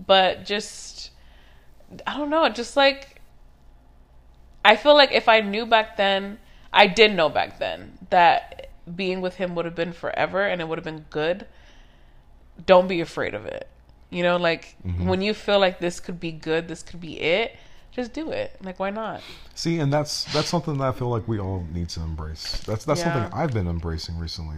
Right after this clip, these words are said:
Speaker 2: that just, fuck it, why not? If you enjoy yourself, you enjoy the company of the other person, why not?
Speaker 1: But then what if there's no feelings there?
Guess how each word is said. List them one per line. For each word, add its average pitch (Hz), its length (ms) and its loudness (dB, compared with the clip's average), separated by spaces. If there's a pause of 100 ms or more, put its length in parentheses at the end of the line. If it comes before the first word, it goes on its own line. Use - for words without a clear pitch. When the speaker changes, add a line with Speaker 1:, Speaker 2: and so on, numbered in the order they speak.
Speaker 2:
that 80 120 -10
just, - 440 -10 (460)
fuck - 240 -6
it, 95 100 -4
why 110 160 -4
not? 139 280 -8 (360)
If 117 200 -6
you 135 200 0
enjoy 131 260 -2
yourself, 147 400 -2
you 117 80 -2
enjoy 113 220 -2
the 110 80 -4
company 110 340 -6
of 104 80 -4
the 107 80 -2
other 104 100 -4
person, 110 380 -8
why 117 120 -4
not? 101 200 -4 (1500)
Speaker 1:
But 196 120 -2
then 202 160 6
what 202 120 8
if 202 80 2
there's 185 220 2
no 180 160 4
feelings 175 460 -2
there? 165 460 -2